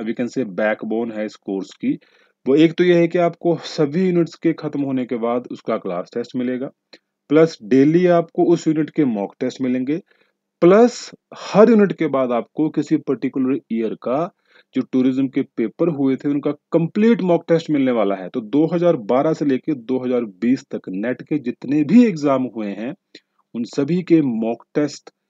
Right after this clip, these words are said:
बनाए हुए हैं मेरी टीम के द्वारा, आपके लिए कन्वर्ट किए हुए हैं। मॉक टेस्ट बिल्कुल वैसे ही होंगे जैसे कि जिस सॉफ्टवेयर पे, जिस पैटर्न में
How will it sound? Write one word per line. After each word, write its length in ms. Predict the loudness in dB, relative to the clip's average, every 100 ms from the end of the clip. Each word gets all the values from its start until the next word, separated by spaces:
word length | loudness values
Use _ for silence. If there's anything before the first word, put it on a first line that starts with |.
| _ _ _ -8
बनाए 400 | -4 0 2 4
हुए 280 | 4 2 0
हैं 260 | 0 0 0
मेरी 200 | 2 0
टीम 280 | 2 2 2
के 160 | -2
द्वारा, 280 | -2 0 0
आपके 400 | 0 -2 -2 -4
लिए 360 | -2 0 0 -2 -8 _ _ -4
कन्वर्ट 480 | -2 2 2 2 -2 -2
किए 200 | 0 0 -2
हुए 140 | -8
हैं। 100 | -8
मॉक 340 | -6 -4 -4 -4
टेस्ट 220 | -6 -4
बिल्कुल 280 | -8 -4 -4 -2
वैसे 320 | -4 -2 -2
ही 120 | 0
होंगे 440 | 0 -2 -4 -2 -4 -8 _ _
जैसे 340 | -2 -2 -2 -6
कि 220 | -2 -2
जिस 220 | -2 -6 -8
सॉफ्टवेयर 580 | -10 -4 -4 -4 -6 -4
पे, 180 | -2 -2
जिस 200 | -4 -8 _
पैटर्न 400 | -10 -8 -4 -2
में 240 | -2 -4